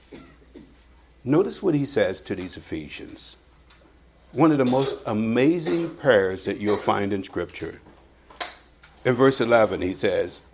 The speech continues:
uh, in, uh, Ephesians chapter three.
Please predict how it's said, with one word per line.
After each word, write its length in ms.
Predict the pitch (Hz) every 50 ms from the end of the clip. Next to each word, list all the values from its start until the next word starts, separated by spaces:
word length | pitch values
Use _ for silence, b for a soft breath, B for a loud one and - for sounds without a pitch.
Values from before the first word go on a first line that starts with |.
| - - - - - - - - - - 117 -
uh, 260 | 117 107 107 - - - - - _
in, 220 | 117 117 101 104 101 -
uh, 180 | 117 107 104 95
Ephesians 540 | 113 113 - 143 139 135 - 107 101 98 -
chapter 360 | - - 110 95 - - 92
three. 560 | - - - 107 101 98 90 76 73 73